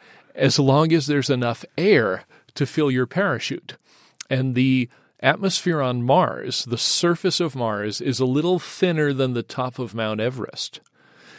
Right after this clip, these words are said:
So I can assure people, actually, as it happens, I've been to Everest Base Camp, and that's only two-thirds of the way up, and there was not much air there. And I can assure people, if you jumped off Mount Everest with an ordinary parachute,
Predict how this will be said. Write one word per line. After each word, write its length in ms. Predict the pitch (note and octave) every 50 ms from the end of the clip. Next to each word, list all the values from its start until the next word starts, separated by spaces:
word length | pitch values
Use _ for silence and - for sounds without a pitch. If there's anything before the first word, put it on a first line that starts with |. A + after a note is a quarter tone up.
| - _
So 460 | - - - D#3 C#3 C3 C3 B2+ B2 -
I 120 | - B2 C#3+
can 220 | - - E3 D3+
assure 340 | C#3 - - - D#3+ D#3+ E3
people, 400 | - - D3 C#3+ - C3 B2 A2+
actually, 340 | A#2+ D#3+ - - D#3 A#2 - -
as 220 | - B2 C3 A#2
it 80 | A#2 -
happens, 360 | B2+ C#3+ C#3+ - B2 A#2+ A2
I've 140 | A#2 G#2+ G#2+
been 160 | B2 C3 C#3
to 180 | - C#3 - A#2
Everest 380 | A2+ A2 A2+ G2+ - - G#2+
Base 240 | G#2 G#2+ C3+ C#3+ -
Camp, 320 | - - A2 - - - - - - - - -
and 120 | C3 B2+ C3+
that's 200 | D3 E3 - F3
only 240 | E3 D3+ D3 C3 -
two-thirds 560 | - - E3+ A#2+ - F3+ E3 D#3+ D#3+ D3 D#3
of 60 | B2+
the 60 | A#2+
way 200 | A2+ A2+ A2 A#2
up, 280 | C#3 D3 - - - - _ - - - -
and 120 | - C#3+ D3+
there 140 | D#3 D3 C3+
was 320 | C3 B2+ B2 A#2+ G#2+ G#2
not 260 | G#2+ A2 B2 D3 C#3+
much 240 | - A#2+ B2 B2 -
air 220 | C3 C3 C3+ C3+
there. 180 | A#2+ G2+ - -
And 140 | G2+ G#2 A2
I 120 | B2 C#3
can 140 | - - D3
assure 300 | C#3 - - - F3+ F3+
people, 320 | - D3+ C#3 B2+ - B2
if 100 | A#2 -
you 60 | C3 A#2+
jumped 300 | G2 - C#3+ D#3+ D#3+ -
off 180 | D#3 D#3 - -
Mount 220 | C3 A#2 A#2 A#2+
Everest 400 | C3 C#3+ C#3+ B2 A2+ - - -
with 160 | B2 A#2+ A2
an 80 | A#2 A#2+
ordinary 400 | B2 C3+ C#3 D3 C3 B2 A2+ G#2+
parachute, 720 | - - D#3+ F3+ G#3+ G#3 D#3 - - A#2+ G#2+ - - -